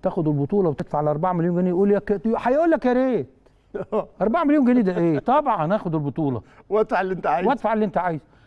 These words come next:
Speaker 1: لكن بعد ما بيحصل موضوع بنرجع نفتكر المعايير. ما هي دي قضية، هي قضية القرن.
Speaker 2: آه.
Speaker 1: هو بعد ال-، يفكر المعايير اللي ممكن يستفيد منها لو اتعملت بالطريقة الفلانية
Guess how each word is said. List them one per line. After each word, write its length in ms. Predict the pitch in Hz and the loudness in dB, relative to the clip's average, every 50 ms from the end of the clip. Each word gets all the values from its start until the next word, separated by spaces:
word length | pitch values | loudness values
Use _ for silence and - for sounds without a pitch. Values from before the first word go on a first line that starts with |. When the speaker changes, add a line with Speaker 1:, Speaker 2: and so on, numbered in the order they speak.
| _ | _
Speaker 1:
لكن 260 | - 202 - 247 233 214 | -4 -2 0 2 2 2
بعد 200 | 320 320 359 381 392 403 | 2 0 -2 -2 -2 -2
ما 60 | 262 | -2
بيحصل 360 | 254 339 - - - 254 262 | -2 -4 -4 -2 0 2 2
موضوع 340 | 254 254 240 214 262 302 269 | 4 4 2 2 2 2 2
بنرجع 440 | 226 240 262 311 330 381 269 254 254 | 2 2 4 2 2 2 -2 -2 -2
نفتكر 400 | 254 226 - - 269 - 233 220 | -2 -4 -4 -6 -4 -2 -2 -2
المعايير. 540 | 214 208 196 180 202 208 214 214 190 139 - _ _ _ _ _ _ _ _ - | -2 -2 -2 -4 -4 -4 -4 -4 -6 -8 -10 _ _ _ _ _ _ _ _ -4
ما 100 | 139 117 | -2 -2
هي 60 | 131 | 0
دي 120 | 156 254 - | 0 0 0
قضية، 320 | - - 185 180 247 226 - - - - _ - - - | -2 -2 0 0 0 0 -2 -6 -20 -20 _ -10 -4 0
هي 220 | 254 285 262 208 | 2 2 2 2
قضية 340 | - - - 180 165 117 - - | 0 -2 -4 -4 -4 -4 -4 -6
القرن. 400 | 139 123 - - 180 165 135 107 - - - - - 139 | -8 -8 -6 -6 -4 -4 -4 -6 -10 -14 -20 -16 -10 -8
Speaker 2:
آه. 240 | 135 123 117 117 - - - - - - | -6 -6 -6 -8 -10 -18 -20 -8 -2 0
Speaker 1:
هو 200 | 220 277 262 233 | 2 2 2 2
بعد 260 | 254 294 294 254 214 | 2 2 2 2 2
ال-، 180 | 226 208 165 - - - - _ _ _ - - | 2 2 0 -2 -6 -14 -20 _ _ _ -6 -2
يفكر 580 | 143 160 147 - 269 302 - - - 262 277 254 | 0 0 0 0 -2 -2 -2 0 0 0 0 0
المعايير 600 | 226 208 214 208 202 185 190 214 254 294 285 254 | 0 0 0 2 2 0 0 2 2 2 2 2
اللي 140 | 240 220 214 | 2 2 2
ممكن 340 | 220 269 302 233 226 214 196 | 2 2 0 0 0 -2 -2
يستفيد 340 | 180 - 208 165 220 254 226 | -2 -2 -2 -2 0 0 0
منها 260 | 226 247 262 247 214 | 2 2 2 2 2
لو 120 | 208 190 | 2 2
اتعملت 420 | 180 - 185 233 302 339 330 311 254 | 0 0 -2 0 0 0 0 -2 -2
بالطريقة 340 | 294 - - 285 311 302 | -6 -4 -2 -2 0 0
الفلانية 600 | 262 - - 247 240 240 240 262 262 269 269 220 | -2 -2 -2 -2 -2 0 0 0 0 -2 -2 -4